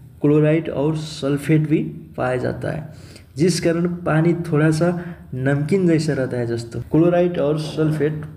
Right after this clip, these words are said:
पानी को एसिडिक बनाता है या पानी को एसिड बनाता है, जो पाइपलाइन लोहे के साथ में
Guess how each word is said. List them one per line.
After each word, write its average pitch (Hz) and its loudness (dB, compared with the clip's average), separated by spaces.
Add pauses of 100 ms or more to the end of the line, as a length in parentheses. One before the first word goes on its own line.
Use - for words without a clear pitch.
पानी 147 2
को 170 2
एसिडिक 151 -2
बनाता 120 -2
है 117 0
या 123 -2
पानी 131 -2
को 147 0 (140)
एसिड 131 0
बनाता 123 0
है, 120 -2
जो 139 4
पाइपलाइन 156 0
लोहे 139 2
के 143 0
साथ 127 -4
में 147 -4